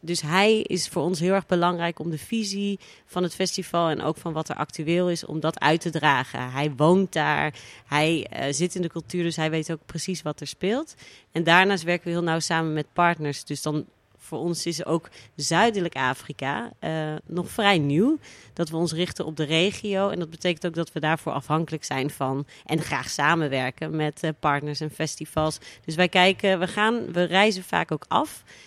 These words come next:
eh, naar Zuid-Afrika om daar ook werk te zien. En daarnaast hebben we heel duidelijk contact met,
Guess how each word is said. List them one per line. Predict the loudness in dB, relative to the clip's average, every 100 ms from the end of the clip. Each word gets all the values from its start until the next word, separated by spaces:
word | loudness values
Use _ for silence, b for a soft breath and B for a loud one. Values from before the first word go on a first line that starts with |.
| B B
eh, | -4 0
naar | 2 2 2
Zuid-Afrika | 0 2 2 2 0 -4 0 2
om | 0 -2
daar | 0 0
ook | -4
werk | -6 -6
te | -6
zien. | -4 -2 -2
En | -4 -2
daarnaast | 2 2 2 -4
hebben | -6 -4
we | -4
heel | -4 -2
duidelijk | -2 -2 -4 -6
contact | -6 -2 -2 0
met, | 0 -2